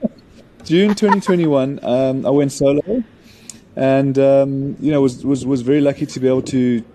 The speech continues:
to find work as a consultant. And, um, you know, you know, well, how I pitched it, Carrie, was also there are peop-, there, there's so many,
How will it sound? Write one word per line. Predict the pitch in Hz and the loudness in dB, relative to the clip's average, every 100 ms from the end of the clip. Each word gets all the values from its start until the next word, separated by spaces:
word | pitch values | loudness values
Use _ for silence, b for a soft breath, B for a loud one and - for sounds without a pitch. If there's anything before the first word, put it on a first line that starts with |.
| - | -12
to | 123 | -10
find | - 156 160 127 | -4 0 0 2
work | 123 127 123 | 2 2 0
as | 120 | -4
a | 123 | -4
consultant. | 131 117 131 120 - 90 - - B B B B - | -4 -4 -2 -4 -4 -10 -10 -20 B B B B -6
And, | 117 120 120 113 | -2 0 0 0
um, | 107 117 117 117 113 110 113 | 0 2 2 0 -2 -4 -6
you | 127 | -2
know, | 135 131 - B - - _ | -2 -2 -8 B -20 -20 _
you | 143 | -4
know, | 147 139 | -4 -2
well, | 131 | -4
how | 139 190 | 0 -2
I | |
pitched | - 190 - 156 | 0 -4 -4 -4
it, | 120 - - - - - - | -6 -10 -20 -20 -20 -20 -18
Carrie, | - 135 107 | -8 -2 -2
was | 104 110 | -2 -2
also | 135 - 139 | -2 -2 -2
there | 123 127 | 0 0
are | |
peop-, | 147 - 175 - | -2 -6 -8 -2
there, | 143 123 | 0 0
there's | 135 127 | -2 -4
so | 165 | -4
many, | 175 180 | -4 -4